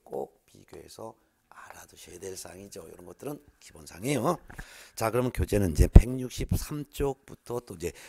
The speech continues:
부동산 거래 정보망 합니다. 부동산 거래 정보망까지만 오늘 할 거예요. 예. 내용이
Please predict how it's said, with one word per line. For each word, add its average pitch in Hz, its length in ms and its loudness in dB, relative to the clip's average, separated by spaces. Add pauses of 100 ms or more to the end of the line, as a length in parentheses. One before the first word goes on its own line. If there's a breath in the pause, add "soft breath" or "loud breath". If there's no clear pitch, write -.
(120 loud breath)
부동산 131 560 -2
거래 104 220 0
정보망 87 500 -4
합니다. 95 520 -4 (320 loud breath)
부동산 143 480 6
거래 131 180 4
정보망까지만 117 840 0
오늘 101 220 -10
할 107 60 -10
거예요. 131 460 0 (180)
예. 71 60 -16 (720 loud breath)
내용이 117 580 -2